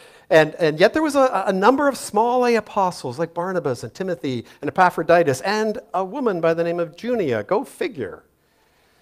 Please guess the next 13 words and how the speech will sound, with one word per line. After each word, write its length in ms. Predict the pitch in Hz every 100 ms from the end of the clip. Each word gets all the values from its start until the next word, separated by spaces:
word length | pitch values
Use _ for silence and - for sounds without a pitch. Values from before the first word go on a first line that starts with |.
| _ _ _ _ _ _ -
We 80 | 165
would 120 | 170
also 360 | 170 185 175
agree 300 | 143 131 131
that 340 | 135 131 127 -
capital 420 | - 151 170 147
P 300 | - 160 143
prophets, 1000 | - - 190 196 - 101 - - - - _ _ _ _ _ _
those 340 | 135 180 202
who 220 | 202 180 170
prophesy 680 | - 180 180 202 - 175
the 140 | 170 170
future, 720 | - 214 214 - 151 101